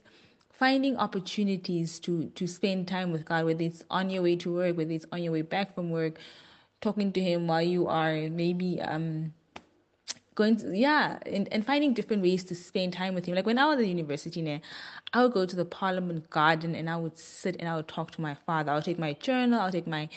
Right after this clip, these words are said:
my Bible, and I would just talk to my dad. I'll tell him how much I love him.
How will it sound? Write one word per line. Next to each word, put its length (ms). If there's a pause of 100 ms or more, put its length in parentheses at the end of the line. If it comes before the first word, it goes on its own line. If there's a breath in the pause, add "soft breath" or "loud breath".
(280 loud breath)
my 140
Bible, 460
and 140
I 80
would 100
just 240
talk 220
to 80
my 120
dad. 460
I'll 100
tell 160
him 80
how 60
much 240
I 80
love 300
him. 280